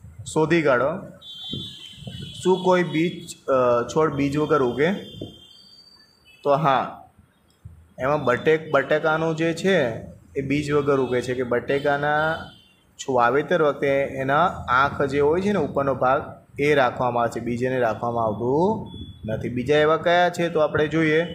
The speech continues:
તો ગુલાબ, મહેંદી, કેળા, જામફળ, દાડમ અને બોરડી, આ બધા એવા છોડ છે જે બીજ વગર ઉગે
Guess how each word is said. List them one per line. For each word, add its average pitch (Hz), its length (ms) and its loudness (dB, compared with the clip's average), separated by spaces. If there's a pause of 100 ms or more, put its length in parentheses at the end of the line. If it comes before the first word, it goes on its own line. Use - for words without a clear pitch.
(300)
તો 127 80 -2
ગુલાબ, 135 520 4 (1300)
મહેંદી, 135 760 0 (1080)
કેળા, 131 840 2 (920)
જામફળ, 131 840 2 (880)
દાડમ 131 800 2 (520)
અને 127 260 0
બોરડી, 160 680 2 (520)
આ 123 120 4
બધા 147 560 4
એવા 156 220 2
છોડ 156 360 0
છે 151 200 2
જે 139 120 0
બીજ 143 520 0
વગર 127 420 2
ઉગે 127 640 2